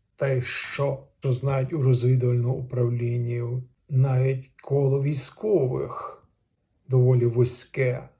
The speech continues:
яке може ознайомитися з інформацією, котрою володіє Буданов та його підлеглі. А щодо того, що може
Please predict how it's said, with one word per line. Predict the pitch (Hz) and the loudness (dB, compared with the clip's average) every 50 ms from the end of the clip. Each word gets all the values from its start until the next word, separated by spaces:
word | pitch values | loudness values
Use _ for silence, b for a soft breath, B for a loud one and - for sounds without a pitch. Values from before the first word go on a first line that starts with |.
| _ _ | _ _
яке | - 127 127 139 131 | -8 -4 0 2 4
може | 127 131 131 123 113 - 127 | 6 6 4 4 2 0 -2
ознайомитися | 131 170 160 127 104 127 131 123 123 123 123 127 123 - 127 123 | -2 0 0 0 2 2 2 4 4 2 2 0 0 -2 -4 -4
з | 120 - 131 | -4 -2 0
інформацією, | 127 120 123 - 123 123 120 120 120 117 113 117 - - 123 123 123 120 123 123 127 - - _ _ _ _ _ | 0 0 0 0 -2 -2 0 -2 -2 -4 -6 -10 -8 -6 -6 -4 -4 -4 -6 -8 -8 -10 -14 _ _ _ _ _
котрою | 127 - 123 127 123 123 120 120 117 | -8 -2 2 4 4 4 4 4 2
володіє | 113 120 120 120 120 120 113 120 120 120 117 113 113 117 117 - 127 - _ _ _ _ _ _ _ _ _ _ _ _ _ _ _ | 0 -2 -2 0 0 -2 0 -2 -2 -2 -2 -4 -6 -8 -10 -12 -14 -18 _ _ _ _ _ _ _ _ _ _ _ _ _ _ _
Буданов | - 120 127 123 - - 117 107 104 104 110 117 127 139 - _ _ _ _ _ | -2 2 2 2 2 0 -2 -4 -6 -10 -14 -14 -14 -16 -18 _ _ _ _ _
та | - 120 | -6 -6
його | 113 113 113 113 120 120 | -6 -6 -6 -6 -6 -6
підлеглі. | - - 123 117 117 113 117 113 107 101 95 92 - - 123 - _ _ _ _ _ 240 | -2 -2 0 0 0 -2 -4 -6 -8 -10 -14 -16 -16 -18 -20 -20 _ _ _ _ _ -10
А | 180 139 131 131 131 127 | -6 -4 -2 0 0 0
щодо | 127 - - - - - 147 147 139 131 127 135 135 135 131 131 135 135 127 127 127 - | 0 -2 -6 -8 -4 -2 -2 0 0 0 0 2 2 2 2 0 -2 -4 -4 -6 -4 -2
того, | - 147 135 127 127 139 135 131 - _ - | 0 0 2 2 2 0 -2 -4 -10 _ -6
що | - 156 147 | -2 0 2
може | 139 135 139 135 135 131 120 - 120 135 139 135 127 - | 2 2 2 2 2 0 0 0 0 0 0 0 -4 -6